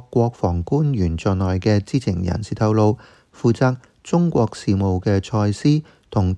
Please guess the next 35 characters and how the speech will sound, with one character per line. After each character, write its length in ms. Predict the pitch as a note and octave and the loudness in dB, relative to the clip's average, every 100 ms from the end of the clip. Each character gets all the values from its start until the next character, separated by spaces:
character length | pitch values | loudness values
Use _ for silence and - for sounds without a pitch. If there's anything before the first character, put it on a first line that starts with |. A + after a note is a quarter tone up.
| - | -4
中 280 | E3 E3 D#3 | -4 -2 0
共 240 | A2+ G2+ - _ _ | 0 -2 -6 _ _
駐 280 | - A#2 A#2 | -2 2 2
美 220 | G#2 G#2 | 2 0
使 380 | - - F#2+ G#2+ | -2 -2 0 0
館 300 | - G#2 A#2+ | 0 0 0
武 220 | F2+ F#2+ | 0 -2
官 320 | - D3+ D#3+ - _ _ | 0 0 0 -4 _ _
劉 300 | F#2+ E2 F2 | 0 2 0
展 320 | E2+ G2+ C#3 | 0 -2 -2
少 260 | D3+ A2+ G2 | -2 -2 -2
將 240 | - G2 | 0 -2
嘅 100 | G2 | 0
會 140 | F#2+ F#2+ | 0 0
面 220 | G2 G#2+ _ _ _ | 0 -2 _ _ _
時 240 | - - F2+ | -10 -4 -2
間 260 | A2 A2+ | 0 -2
點 260 | G#2 G#2 D3+ - _ - | 0 0 0 -6 _ -4
就 140 | A2+ | -2
喺 180 | G#2 D3 | 0 0
美 280 | D3 G2 A2+ | 0 0 0
中 280 | - D3+ C3 | 0 0 0
領 200 | F2+ F#2+ | -2 -2
導 160 | F#2 | -2
人 260 | F2+ F2 F#2+ - _ _ | 0 0 -2 -8 _ _
喺 160 | A2 A#2+ | -2 -2
三 260 | - D3+ | -2 -2
藩 320 | D3 F2 E2+ | -2 -4 -4
市 200 | E2+ - | -4 -6
舉 180 | - - | -2 0
行 160 | A#2+ E2 | 0 -2
峰 300 | - A#2 A#2 | -4 -4 -2
會 140 | F#2 | -2
之 180 | G2 A#2 | -2 -4
前。 260 | - F#2 | -2 -2